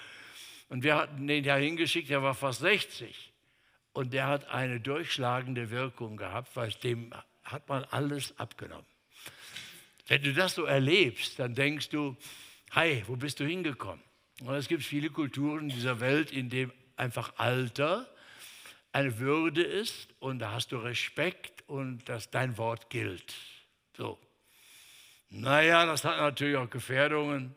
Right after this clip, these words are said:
wie man schnell, äh, rauskriegen kann, weil man inzwischen gelernt hat, dass Alter alleine auch noch nicht Weisheit anhilft, sondern manche verhärten auch nur, werden Betonköpfe,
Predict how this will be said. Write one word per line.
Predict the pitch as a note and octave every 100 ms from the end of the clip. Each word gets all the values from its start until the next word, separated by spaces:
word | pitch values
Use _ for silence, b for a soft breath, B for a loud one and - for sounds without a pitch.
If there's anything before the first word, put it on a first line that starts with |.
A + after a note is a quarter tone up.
| -
wie | B2
man | A#2+
schnell, | A#2 A#2+ B2+ C3+ A#2+ - - C#3+
äh, | C3 B2+
rauskriegen | C3+ D3+ C3 - C3 C3+ C3+
kann, | - B2 A#2+ G#2+ - B B B B B B B B
weil | A#2 A#2+ A2+
man | A2 G#2+
inzwischen | A2 C3 D3 D3 C3+
gelernt | B2+ B2+ C3+ C3+
hat, | B2+ A#2+
dass | A2+ - -
Alter | C3 D#3 C#3+ B2+ B2+
alleine | A2+ A#2 A#2+ C#3 C#3+ B2
auch | A#2+ A2
noch | A2+
nicht | A2 G2+ G2
Weisheit | A#2 D3 D3 A#2+ C#3 C#3+ C3+
anhilft, | C3+ C3 B2 C3 -
sondern | A2 A2
manche | A#2+ A#2+ A2
verhärten | - A2 - C3+ D3 D3 C#3
auch | C3 B2+
nur, | C3+ B2+ A2+
werden | A#2+ A2+ A2
Betonköpfe, | A2+ A2 A#2+ C#3 C3 B2+ B2 C#3